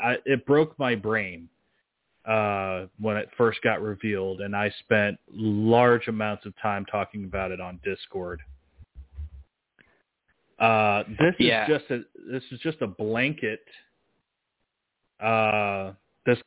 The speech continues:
Speaker 1: counts as your, the name or commander for all abilities and effects. And this has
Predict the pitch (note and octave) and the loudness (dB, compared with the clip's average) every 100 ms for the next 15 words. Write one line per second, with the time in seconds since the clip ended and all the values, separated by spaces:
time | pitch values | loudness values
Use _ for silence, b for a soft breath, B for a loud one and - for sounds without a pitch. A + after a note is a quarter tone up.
0 | _ - - - B2 B2+ B2+ B2 - - | _ 0 0 2 0 2 0 -4 -14 -20
1 | _ _ _ _ _ _ _ _ _ _ | _ _ _ _ _ _ _ _ _ _
2 | A#2 A#2+ A2 A#2+ A#2 B2+ B2+ C3 G#2 A#2 | -10 -10 -4 -2 0 0 0 -2 -4 -2
3 | B2+ - C3+ C3 B2 G#2 G#2 - - A#2 | -2 -4 -4 -2 -2 -4 -6 -8 -4 -4
4 | - - A#2+ C3+ C#3 A#2+ B2+ B2 A#2+ A#2 | -4 0 4 4 4 -2 -4 -4 -6 -8
5 | A2 G#2 G2 G2+ E2 - - - _ _ | -8 -12 -12 -12 -12 -14 -20 -20 _ _
6 | _ _ _ _ G#2 A2 B2+ - B2+ A2+ | _ _ _ _ -6 -2 -2 -2 -2 0
7 | G#2 G2+ | 0 -4